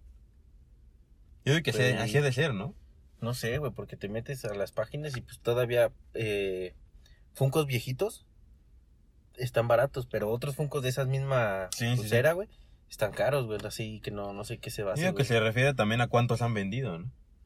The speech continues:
Speaker 1: Es como de ponle que hice cien Funkos y de esos, la-, según las tiendas, nada más han vendido treinta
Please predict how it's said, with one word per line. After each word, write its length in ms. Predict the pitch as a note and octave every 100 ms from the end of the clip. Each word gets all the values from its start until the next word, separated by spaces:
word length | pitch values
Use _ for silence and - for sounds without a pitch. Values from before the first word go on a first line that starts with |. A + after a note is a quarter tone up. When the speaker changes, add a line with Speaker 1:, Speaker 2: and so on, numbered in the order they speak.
| - - _
Speaker 1:
Es 100 | B2
como 180 | - C#3+
de 80 | B2
ponle 280 | E3 G#3+ F3+
que 120 | D3+
hice 320 | E3 F#3 C3
cien 280 | - D3 D#3
Funkos 360 | D#3 F3 C#4 - - - - - -
y 120 | A#2+
de 120 | A#2+ C#3+
esos, 340 | G#3+ A3 -
la-, 120 | A2
según 300 | B2 B2+ D#3+
las 180 | E3+ D3
tiendas, 300 | D#3+ F#3 D3+
nada 160 | C#3+ C#3+
más 160 | C#3
han 120 | D3 C3
vendido 360 | A#2+ C3+ B2
treinta 360 | B2 D3 E3+